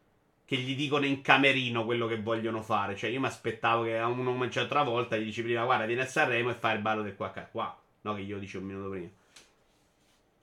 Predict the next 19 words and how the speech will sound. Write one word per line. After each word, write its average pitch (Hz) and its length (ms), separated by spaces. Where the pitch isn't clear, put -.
Boh, 107 140
sta - 200
cosa 180 220
che 190 80
non 180 120
ha 175 60
firmato 185 360
la 185 100
liberatoria, 185 520
per 143 80
esempio, 160 260
non 127 140
ho 123 120
capito 135 360
come 127 160
funziona. 104 560
Cioè, 113 240
tu 156 160
puoi 175 580